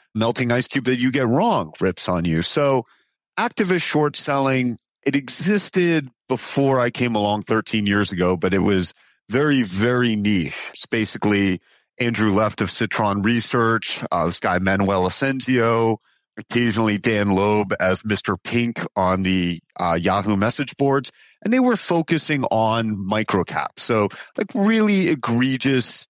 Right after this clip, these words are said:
scammy companies where they would just publish information seeking to refute, you know, whatever management was saying. So they would take short positions and then they would go public and say,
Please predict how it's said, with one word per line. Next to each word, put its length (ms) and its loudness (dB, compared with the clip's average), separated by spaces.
scammy 680 -2
companies 800 0
where 280 2
they 120 2
would 120 2
just 280 0
publish 640 -2
information 680 0
seeking 380 -4
to 120 0
refute, 800 0
you 80 0
know, 80 2
whatever 580 2
management 520 0
was 120 0
saying. 320 0
So 120 -2
they 100 2
would 100 -2
take 200 -2
short 280 0
positions 640 0
and 360 0
then 140 2
they 80 2
would 140 0
go 160 0
public 480 -2
and 100 -4
say, 400 2